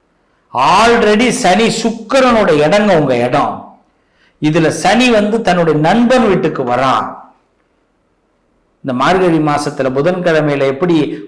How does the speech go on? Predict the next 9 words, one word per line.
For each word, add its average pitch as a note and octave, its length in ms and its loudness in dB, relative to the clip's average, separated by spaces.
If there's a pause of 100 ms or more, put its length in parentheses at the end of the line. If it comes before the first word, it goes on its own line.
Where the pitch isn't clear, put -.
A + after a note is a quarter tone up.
குசேலன் F#3+ 580 0
வந்து F3 240 -2
கிருஷ்ணனுடைய, F3 1040 0 (240)
கிருஷ்ணனை F#3 540 -2
போய் F3 240 -2
பார்த்தான்னு E3+ 600 0
ஒரு C#3 100 -2
கதை B2+ 280 -2
வரும். G#2+ 420 -8